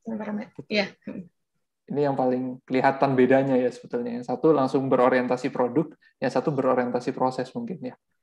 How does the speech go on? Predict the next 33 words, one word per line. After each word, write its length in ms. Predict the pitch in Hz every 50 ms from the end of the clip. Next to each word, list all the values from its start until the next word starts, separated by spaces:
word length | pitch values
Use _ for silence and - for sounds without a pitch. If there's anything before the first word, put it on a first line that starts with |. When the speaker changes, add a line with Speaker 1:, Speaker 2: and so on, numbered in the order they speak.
| _ _ _ _ _ _ _ _ _ _ _ _ _ _ _ _ _ _ _ _ _ _ _ _ _ _ _ _ _ _ _
Speaker 2:
Oke, 400 | 151 139 - - 151 - - -
eh, 420 | - 151 143 139 139 139 143 147 147
ada 160 | 156 156 151 151
pertanyaan 720 | - 160 - - 156 156 156 160 165 147 - 190 208 190
dari 480 | 160 135 127 127 147 151 156 156 156 156
Talita 480 | 160 156 151 156 156 156 170 156 147
nih. 160 | 143 135 131 123 -
Tadi 180 | 131 131 147 160 156 - - _
kayaknya 240 | - 135 127 151 160
malu-malu 560 | 156 151 147 160 147 131 101 - 147 147 -
bertanya, 400 | 143 135 135 135 131 139 151 147
akhirnya 320 | 131 127 127 131 147 151
ber-, 260 | 139 120 - - 127 127
memberanikan 640 | - 139 131 127 123 123 123 127 120 - 135 127
diri 240 | 127 131 220 208 - - - - - - 170 - -
untuk 240 | 151 135 143 131 127
bertanya. 560 | 135 123 120 131 127 123 127 131 127 120 - - - - - - _
Eh, 680 | _ - 143 135 135 135 135 139 139 135 139 139 139 139 143
mau 160 | 147 160 165
bertanya, 560 | 147 151 151 151 139 143 160 185 185 170 151
misalkan 400 | 139 131 - 147 147 175 196 190
ada 160 | 180 156 147
dua 240 | 127 135 135 135 135
orang 240 | 139 143 147 143 139
arsitek 400 | 143 - 160 151 - 170 - 190
nih, 240 | 196 185 165 139 127
dua, 400 | 123 123 123 123 127 127 127 - -
dua 240 | 131 131 127 127 127
proyeknya 320 | 139 139 131 131 151 175
mirip, 400 | 175 175 175 180 175 170 156 165
konteksnya 480 | - 131 127 123 117 123 - 151 156 160
juga 240 | 143 135 143 135 139
mirip, 400 | 147 147 151 151 151 147 147